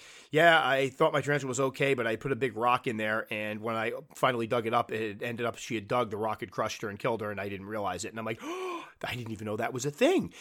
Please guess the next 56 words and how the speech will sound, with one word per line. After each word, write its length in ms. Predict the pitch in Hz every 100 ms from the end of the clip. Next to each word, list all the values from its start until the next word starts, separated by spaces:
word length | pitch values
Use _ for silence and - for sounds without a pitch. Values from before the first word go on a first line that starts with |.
| - -
And 100 | 117
then 80 |
I 80 | 123
started 260 | 113 139 120
worrying, 260 | 139 160
like, 160 | 107 95
"Are 60 | 98
these 180 | 98
little 140 | 113 117
pebbles 400 | - 110 113 95
that 100 | 95
I 80 | 98
have 180 | 107
in 60 | 110
my 100 | 120
substrate, 520 | - 190 156 104 80
are 60 | 92
they 140 | 110
too 160 | - 147
big? 280 | 185 165 -
Could, 200 | 127 - - - -
could 140 | 165
this 180 | 226 -
kill 180 | 147 120
it?" 100 | -
So 220 | 151 143 - - -
it's 160 | 170 160
one 120 | 202
of 60 | 214
those 140 | 202
things 320 | 208 208 170
you'll, 340 | 160 170 165 147
you'll 280 | 151 156 151
tend 380 | - - 196 190
to 60 |
gravitate 760 | 135 143 147 156 160 175 170 165
toward 280 | - 143 131
the 80 |
one 600 | 123 120 123 139 156 160
story 640 | 151 - - 139 143 151 160
that 180 | 117 -
kinda 200 | 131 127
goes 240 | 120 123
against 360 | 120 127 123 -
all 240 | 120 135
the 140 | 135 127
other 160 | 135
ones 320 | 135 139 127 110
that 160 | 110
says, 280 | - 117 107
"Yes, 220 | 110 110
something 320 | - 107 110
really 220 | 101 104 92
bad 320 | 98 104 113
could 120 | 117
happen." 380 | 123 127 135